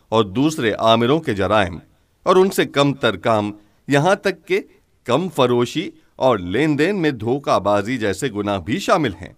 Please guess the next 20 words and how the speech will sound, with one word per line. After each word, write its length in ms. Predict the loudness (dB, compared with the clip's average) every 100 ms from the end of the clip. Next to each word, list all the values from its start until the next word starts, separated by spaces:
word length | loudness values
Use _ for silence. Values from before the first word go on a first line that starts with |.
| _ _ _ _ _ _ -2
فساد 280 | 0 2 0
کے 80 | 0
وسیع 320 | 0 0 0
مفہوم، 640 | -2 -2 -4 -4 -4 -4 -6 -16 _ _
یعنی 240 | -2 -2 -2
حد 140 | -4 -2 -4 0
اعتدال 520 | 2 2 2 2 2
سے 200 | -2 -8 -6 -2
ہر 120 | -4 -2
قسم 320 | -4 -2 -2
کا 240 | 0 0 0 -2
اخراج 540 | -8 -4 2 2 2
کی 120 | -4
طرف 260 | -8 -6 -6
توجہ 480 | -6 -4 -4 -4 -4
رکھی 260 | -6 -10
جائے 300 | -4 0 0 -2 -12 _ _
تو 100 | -6
یہ 220 | -4 -4 -4
وسعت 300 | -4 -2 -2